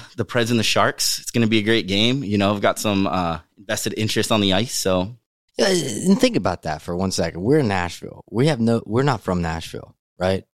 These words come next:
Speaker 2: We're from West Virginia, P A. You guys are here in Nashville doing business with someone from San Jose. They happen to be playing in Nashville. And guess what? We're at dinner last night, sitting there like we're fucking boys, like, five bottles of wine, sushi rolls,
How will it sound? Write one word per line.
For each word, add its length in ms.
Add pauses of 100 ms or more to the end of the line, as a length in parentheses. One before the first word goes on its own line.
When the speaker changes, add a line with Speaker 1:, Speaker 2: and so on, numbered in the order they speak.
(200)
Speaker 2:
We're 120
from 160
West 180
Virginia, 300
P 160
A. 120 (360)
You 140
guys 280
are 60
here 420 (140)
in 120
Nashville 480
doing 280
business 320
with 100
someone 460 (280)
from 60
San 240
Jose. 400 (480)
They 80
happen 240
to 80
be 60
playing 380
in 140
Nashville. 560 (400)
And 120
guess 160
what? 240 (160)
We're 100
at 100
dinner 200
last 260
night, 240 (960)
sitting 240
there 100
like 220
we're 140
fucking 340
boys, 280
like, 180 (140)
five 300
bottles 320
of 80
wine, 480
sushi 500
rolls, 540